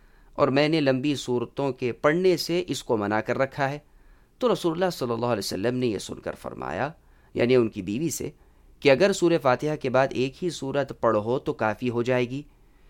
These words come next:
پھر صفوان رضی اللہ عنہ نے کہا کہ اس کا یہ کہنا کہ جب وہ روزہ رکھتی ہے تو اس کا روزہ توڑوا دیتا ہوں، تو اس کی وجہ یہ ہے کہ یہ مسلسل نفلی روزے رکھتی چلی جاتی ہے،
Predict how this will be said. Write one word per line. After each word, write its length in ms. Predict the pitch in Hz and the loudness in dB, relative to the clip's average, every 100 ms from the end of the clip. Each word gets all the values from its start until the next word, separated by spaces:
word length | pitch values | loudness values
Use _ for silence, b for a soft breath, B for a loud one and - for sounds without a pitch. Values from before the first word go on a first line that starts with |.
| b | b
پھر 160 | - 240 | -4 -4
صفوان 600 | - 175 - 165 214 220 | -2 -2 0 0 0 0
رضی 280 | 160 151 151 | -4 -2 -2
اللہ 180 | 127 147 | 2 2
عنہ 420 | 135 113 135 - | 2 0 -2 -4
نے 60 | |
کہا 360 | - - - - - b b b | -8 -10 -8 -10 -12 b b b
کہ 120 | - 165 | 2 4
اس 120 | 165 | 4
کا 80 | 180 | 0
یہ 240 | 135 165 | 2 0
کہنا 380 | 170 165 175 196 | 0 0 2 0
کہ 140 | 190 | 0
جب 240 | 165 147 143 | 0 0 2
وہ 60 | |
روزہ 240 | 127 139 151 | 2 2 2
رکھتی 500 | 139 127 - 123 117 | 2 -2 -4 -4 0
ہے 160 | 135 | -2
تو 120 | 147 | 0
اس 180 | 123 123 | -2 0
کا 140 | 131 113 | -2 0
روزہ 300 | 117 120 113 | 0 0 -2
توڑوا 280 | 104 101 101 | -2 -2 0
دیتا 280 | 117 120 143 | 0 0 -2
ہوں، 200 | 165 170 b b b b b | -2 -4 b b b b b
تو 100 | 180 | 0
اس 260 | - 165 - | 2 0 0
کی 160 | 247 | -2
وجہ 260 | 208 185 185 | -2 2 2
یہ 240 | 160 160 | 2 0
ہے 120 | 170 | 0
کہ 120 | 190 208 | -2 -2
یہ 120 | 185 | -2
مسلسل 800 | 151 143 - 135 117 - 220 196 | 0 -2 0 -2 -2 -2 -2 0
نفلی 340 | 139 - 135 | -2 0 0
روزے 300 | 117 104 113 | 0 0 0
رکھتی 320 | 120 - - | 0 -4 -10
چلی 240 | 135 147 143 | -4 -2 0
جاتی 340 | 147 147 156 | 0 0 -2
ہے، 120 | 151 | -4